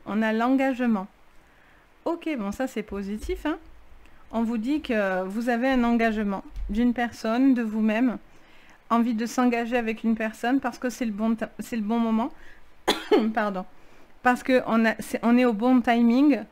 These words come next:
on est, c'est le moment parce que les choses sont plus simples. Vous avez peut-être, euh, simplifié, euh, quelque chose parce qu'il était temps de le faire. Visiblement, du coup, il y a un engagement,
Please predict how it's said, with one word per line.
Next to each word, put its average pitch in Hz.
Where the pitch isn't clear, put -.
on 240
est, 240
c'est 240
le 247
moment 247
parce 233
que 240
les 233
choses 254
sont 233
plus 226
simples. 247
Vous 214
avez 220
peut-être, 226
euh, 190
simplifié, 262
euh, 190
quelque 226
chose 262
parce 196
qu'il 214
était 214
temps 254
de 226
le 220
faire. 269
Visiblement, 262
du 254
coup, 311
il 277
y 240
a 220
un 208
engagement, 247